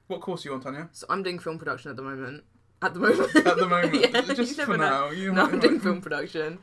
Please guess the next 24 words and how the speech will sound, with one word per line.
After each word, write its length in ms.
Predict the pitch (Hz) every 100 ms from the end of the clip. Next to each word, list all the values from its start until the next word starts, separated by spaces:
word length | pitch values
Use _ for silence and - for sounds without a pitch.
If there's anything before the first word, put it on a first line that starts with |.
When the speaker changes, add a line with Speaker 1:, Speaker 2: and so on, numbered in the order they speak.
| -
Speaker 1:
I'm 180 | 165 175
doing 480 | 175 170 170 165 - -
popular 300 | 180 190 180
music. 340 | 180 156 - - _ -
Speaker 2:
Mm. 240 | 196 165 165 _ _ _ _ _
Speaker 1:
Um, 480 | 151 151 151 143 151 _
had 180 | 180 175
better 140 | 156
times. 460 | - 139 151 170 -
Speaker 2:
<laughs> 60 | - - - - -
Yeah. 260 | 254 190
Speaker 1:
Had 80 | 175
worse 180 | 170 -
times. 640 | - 185 139 127 - - - _ -
Speaker 2:
Yeah. 320 | 214 180 170 - - _ - _ -
The 100 | 233
main 200 | 262 277
problem 240 | 269 240
with 80 | 226
our 80 | 202
courses 340 | - 190 202
is 140 | 196 196
we 120 | 185
don't 220 | 185 196